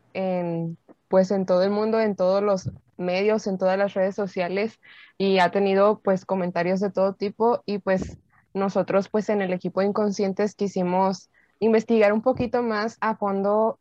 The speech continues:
pues, sobre todo este tema que involucra el deporte y la salud mental, pues, de los jugadores, de los deportistas. Entonces, eh, pues, vamos a platicar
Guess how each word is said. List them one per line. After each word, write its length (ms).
pues, 220
sobre 240
todo 760
este 400
tema 500
que 420
involucra 760
el 160
deporte 640
y 100
la 140
salud 300
mental, 440
pues, 520
de 260
los 520
jugadores, 600
de 80
los 140
deportistas. 760
Entonces, 880
eh, 600
pues, 240
vamos 260
a 80
platicar 680